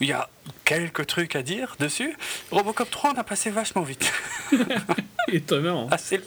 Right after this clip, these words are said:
Speaker 1: logiquement.
Speaker 2: chef-d'œuvre de la série.
Speaker 1: <laughs> C'est clair. Et puis, euh, ouais, on a quand même placé aussi, euh, vite fait les deux séries télé qu'il y a eu, les deux dessins animés qu'il y a eu, euh,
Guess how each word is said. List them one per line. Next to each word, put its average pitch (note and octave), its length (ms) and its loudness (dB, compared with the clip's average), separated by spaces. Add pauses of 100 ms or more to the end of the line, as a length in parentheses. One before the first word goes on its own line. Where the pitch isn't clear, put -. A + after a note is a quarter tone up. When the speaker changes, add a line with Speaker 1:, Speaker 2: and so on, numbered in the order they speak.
Speaker 1:
logiquement. D3 120 6
Speaker 2:
chef-d'œuvre D3 580 2
de B2+ 100 0
la A#2 160 4
série. B2 400 -4
Speaker 1:
<laughs> - 40 -20
C'est - 220 -2
clair. - 500 -4 (1120)
Et F#3+ 140 2
puis, F#3+ 300 0
euh, D#3+ 760 0
ouais, C#3+ 520 -2
on B2+ 160 -2
a B2 100 -4
quand B2+ 100 -4
même B2+ 120 -2
placé C3 360 0
aussi, C#3 400 -2
euh, C3+ 60 2
vite A2+ 220 -6
fait D3 160 2
les A#2+ 160 -2
deux D#3 200 0
séries D3 380 -2
télé C#3 420 -2
qu'il - 160 -2
y G#2+ 40 0
a A2+ 80 2
eu, A#3 200 -4 (360)
les C#3+ 180 0
deux G3+ 540 -2
dessins E3+ 380 0
animés G3+ 400 -4
qu'il - 180 0
y - 20 0
a - 20 0
eu, A3+ 260 -4 (360)
euh, C#3+ 140 2